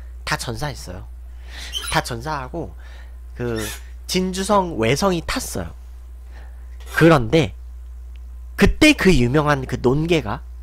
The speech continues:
논개가 그 장수 하나 일본인 장군 끌어안고,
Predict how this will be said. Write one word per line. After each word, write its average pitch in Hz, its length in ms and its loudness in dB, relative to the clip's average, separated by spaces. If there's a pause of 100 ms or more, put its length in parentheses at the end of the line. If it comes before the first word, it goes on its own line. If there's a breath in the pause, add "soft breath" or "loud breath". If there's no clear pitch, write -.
(140)
논개가 147 460 4
그 117 160 -2
장수 139 380 0
하나 127 300 0 (380 loud breath)
일본인 147 400 6
장군 123 360 -4
끌어안고, 156 680 2